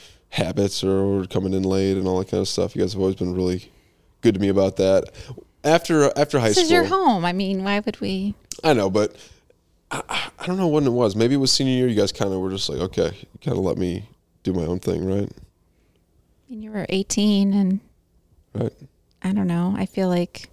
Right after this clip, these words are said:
Speaker 2: we've always kinda felt like if you had a job or you were being responsible, like, you
Speaker 1: Yeah, of
Speaker 2: could come
Speaker 1: course.
Speaker 2: and go. I mean, if you were just gonna lay around or,
Speaker 1: I just
Speaker 2: you
Speaker 1: felt we
Speaker 2: know.
Speaker 1: were bumping heads a lot, especially at Papa's house when we were living all together.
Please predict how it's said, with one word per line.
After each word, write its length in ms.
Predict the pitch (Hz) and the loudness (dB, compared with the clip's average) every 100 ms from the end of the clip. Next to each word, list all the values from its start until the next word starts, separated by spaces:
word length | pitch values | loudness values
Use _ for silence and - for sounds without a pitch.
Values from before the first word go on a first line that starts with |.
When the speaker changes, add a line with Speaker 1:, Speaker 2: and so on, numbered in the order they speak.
| - - _ _ _ _ _ | -20 -20 _ _ _ _ _
Speaker 2:
we've 100 | 214 | 0
always 220 | 214 196 - | 2 2 2
kinda 240 | 196 180 | 2 2
felt 240 | - 185 | 2 0
like 320 | - 180 - - | 0 -2 -4 -10
if 180 | - | -6
you 560 | 185 180 175 170 170 190 - _ _ _ _ _ - | 0 2 4 4 2 -2 -10 _ _ _ _ _ -6
had 160 | 185 185 | 0 0
a 80 | |
job 420 | 165 175 170 185 185 | 2 2 4 2 2
or 80 | |
you 180 | 175 170 | 0 0
were 140 | 175 175 | 0 0
being 220 | 180 185 | -2 0
responsible, 680 | 180 160 175 190 180 175 | -2 -2 -2 0 0 2
like, 420 | 185 170 180 - - - _ _ _ - | 0 -2 -6 -12 -20 -20 _ _ _ -8
you 100 | - | -6
Speaker 1:
Yeah, 60 | |
of 60 | 190 | -4
Speaker 2:
could 20 | |
come 140 | - 185 | 0 2
Speaker 1:
course. 60 | 175 | 2
Speaker 2:
and 80 | 175 | 2
go. 240 | 170 170 | 2 2
I 60 | 180 | 0
mean, 200 | 170 165 | 0 -2
if 200 | 170 180 | -2 -2
you 340 | 175 165 180 | 0 0 -2
were 0 | - - _ _ _ _ _ - | -6 -20 _ _ _ _ _ -10
just 80 | - | -4
gonna 160 | 190 180 | 0 2
lay 200 | 180 180 | 2 2
around 500 | 175 175 175 180 175 | 2 2 2 2 0
or, 220 | 160 180 - _ - - | 0 -2 -8 _ -20 -10
Speaker 1:
I 40 | - | -2
just 60 | |
Speaker 2:
you 40 | 190 | 2
Speaker 1:
felt 100 | 190 | 4
we 60 | 156 | 6
Speaker 2:
know. 60 | |
Speaker 1:
were 60 | 113 | 4
bumping 300 | 117 117 104 | 4 2 0
heads 240 | 139 117 | 2 2
a 60 | 104 | 4
lot, 340 | 98 92 90 - _ _ | 4 2 0 -8 _ _
especially 400 | - - 127 113 | -8 -2 0 0
at 80 | 92 | -2
Papa's 280 | 98 92 87 | -2 -4 -4
house 220 | 87 85 | -4 -4
when 80 | 87 | -2
we 40 | 87 | -2
were 40 | |
living 100 | 87 85 | -2 -4
all 120 | 85 | -4
together. 380 | 90 87 87 | -4 -2 -2